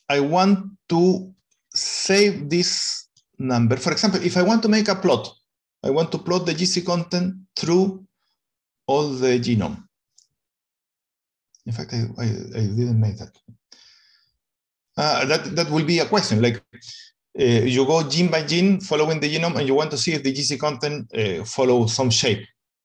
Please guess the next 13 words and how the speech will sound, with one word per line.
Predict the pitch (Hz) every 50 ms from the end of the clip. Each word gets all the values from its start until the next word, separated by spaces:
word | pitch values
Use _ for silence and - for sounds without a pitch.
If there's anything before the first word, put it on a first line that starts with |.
| _ _ _ _ _ _ _ _ -
Okay, | - 113 113 127 131 123
this | 120 156 156
is | 175 165
going | 156 175 180 170
to, | - 175 160 151 - - - - - - 117 -
we, | - 127 131 147 151 135
we | - 151 147 147
are | 139 135
going | 151 160 165 156
to | 160 151
do | 147 151 147
it | 143 - - - _
often. | - 139 117 113 - - 101 117